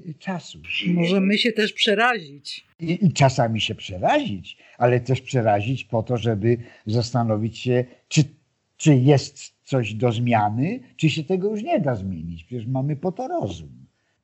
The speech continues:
Speaker 1: że i, i mamy narzędzia, żeby dokonywać zmian, ale zmian istotnych. Wydaje mi się, że, e, ta powierzchowność, no, z dziedziny sztuki czy filozofii, no, to można by powiedzieć, że te społeczeństwa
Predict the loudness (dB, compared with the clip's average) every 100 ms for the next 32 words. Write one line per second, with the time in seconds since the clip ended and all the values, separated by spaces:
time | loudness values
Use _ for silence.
0 | -4 0 0 0 -4 -4 -4 0 2 4
1 | 2 0 0 -2 -4 -8 -8 -10 -8 2
2 | 4 6 4 2 2 4 4 2 -4 -12
3 | _ _ -6 -2 -2 -4 -8 -18 -12 2
4 | 4 6 4 4 2 -2 -4 -2 -2 -6
5 | _ -6 -6 -10 -18 -18 -20 -10 -8 -6
6 | -6 -2 -4 -4 -20 _ -16 -4 0 4
7 | 2 0 _ _ _ _ _ _ _ -6
8 | -2 0 0 -2 -6 -12 _ _ -6 -6
9 | _ 0 2 2 -2 -8 -10 -8 -4 0
10 | 0 -2 -4 -8 -4 -2 -2 -4 _ _
11 | _ _ _ _ -2 2 4 2 -2 -4
12 | -4 -2 0 2 2 0 -6 -6 -4 -6
13 | -8 -8 -6 -4 -4 -2 -4 -4 -6 -6
14 | -6 -6 -6 -4 -6 -4 -4 -4 -4 -6
15 | -6 -8 -6 -4 -4 -4 -6 -6 -6 -6
16 | -6